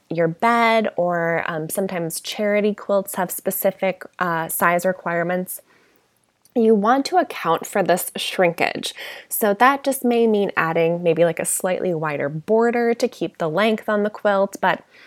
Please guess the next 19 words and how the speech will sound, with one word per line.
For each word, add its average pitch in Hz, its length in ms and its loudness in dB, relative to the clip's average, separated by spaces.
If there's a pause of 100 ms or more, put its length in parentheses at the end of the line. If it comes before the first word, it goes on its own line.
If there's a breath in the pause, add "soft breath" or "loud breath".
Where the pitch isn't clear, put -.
(320 soft breath)
in 254 160 6
many 269 240 4
cases, 208 520 0
a 233 120 -4
few 247 320 0
inches 165 400 0
probably 165 500 2
won't 156 240 2
make 170 160 -4
the 170 80 0
biggest 165 460 4
difference 156 420 0
for 156 300 0
most 170 580 2
uses 160 480 2
of 143 80 0
a - 80 -2
quilt. - 480 -4 (1500 soft breath)
Second, 220 800 -4